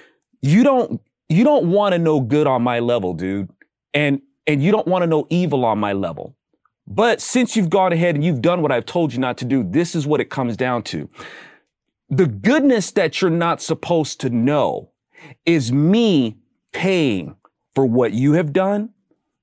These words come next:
and what everybody else has done. That's knowing goodness on my level. You can't pay for that," which brings us to the evil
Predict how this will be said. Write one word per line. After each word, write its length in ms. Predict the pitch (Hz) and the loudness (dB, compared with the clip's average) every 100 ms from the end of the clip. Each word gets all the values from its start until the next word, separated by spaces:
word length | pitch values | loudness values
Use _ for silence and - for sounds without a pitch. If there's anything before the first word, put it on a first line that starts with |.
| - | -4
and 140 | 131 | 0
what 180 | 127 123 - | 0 0 -2
everybody 640 | 143 143 135 123 123 117 | -2 0 0 -2 -2 -2
else 300 | 110 110 - | -4 -4 -6
has 120 | 85 | -12
done. 300 | 73 78 50 - _ - - _ _ _ - | -10 -10 -12 -20 _ -20 -20 _ _ _ -14
That's 440 | 104 104 233 - | -4 0 0 2
knowing 600 | 175 190 196 180 156 127 - 101 | 2 4 2 2 2 0 -4 0
goodness 460 | 151 180 139 120 - | 4 4 2 -2 -2
on 180 | 120 113 | -2 0
my 260 | 120 127 | 0 0
level. 300 | 120 117 87 | 0 0 -2
You 240 | 92 180 247 | 0 2 2
can't 440 | - 202 151 _ | 0 -2 -4 _
pay 220 | - 208 | -4 -2
for 220 | 196 113 | -2 -4
that," 300 | 95 71 - _ _ - - | -4 -6 -8 _ _ -14 -2
which 260 | 160 143 | 0 0
brings 320 | 120 226 247 175 | 2 2 2 2
us 140 | 196 | -2
to 140 | - 180 | -2 0
the 200 | 151 - | -2 0
evil 560 | 208 208 160 69 50 | 2 2 2 -4 -10